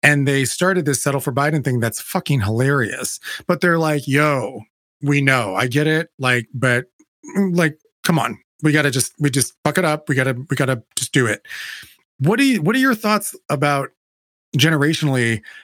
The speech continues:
I'm concerned that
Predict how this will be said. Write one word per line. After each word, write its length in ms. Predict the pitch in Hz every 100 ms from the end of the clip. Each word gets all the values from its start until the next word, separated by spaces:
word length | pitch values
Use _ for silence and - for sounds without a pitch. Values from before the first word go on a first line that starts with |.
| _ _
I'm 260 | 160 226 240
concerned 760 | 226 214 - 151 143 143 135 139 _ _ _
that 680 | 113 127 117 113 - -